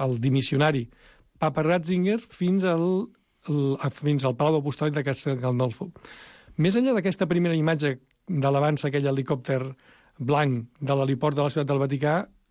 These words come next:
arribant aquest heliport, a l'heliport de Castel Gandolfo, i a l'hora prevista, si no recordo malament, eren les vuit de la tarda, el papa entrava en el Palau Apostòlic de Castel Gandolfo,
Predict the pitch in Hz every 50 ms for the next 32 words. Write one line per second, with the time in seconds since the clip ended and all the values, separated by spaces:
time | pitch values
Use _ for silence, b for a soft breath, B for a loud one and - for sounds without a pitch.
0 | _ - 156 147 151 151 170 180 185 180 170 - 180 156 175 170 156 143 - 170
1 | 170 - - - 151 147 139 139 139 127 - 156 151 147 - 147 143 135 151 139
2 | - 160 156 147 151 147 147 180 190 175 - 208 240 285 - _ B B B B
3 | B B B B B B 165 151 160 156 165 190 208 220 185 190 190 185 214 233
4 | - - - 214 214 262 269 - _ - - 165 143 151 156 160 139 160 156 147
5 | 151 151 151 151 156 160 160 156 151 151 143 127 135 147 156 139 143 139 143 139
6 | 185 190 185 170 165 175 220 262 B B B B B B B B B - 156 143
7 | 127 175 170 214 202 190 170 - 185 180 160 160 147 139 - _ _ _ - 170
8 | 170 165 156 143 123 151 156 165 185 190 165 160 196 - - - 185 175 151 135
9 | 127 131 _ _ _ _ - - 139 147 139 127 139 127 - 147 147 131 135 131
10 | 131 165 190 214 - - 214 233 285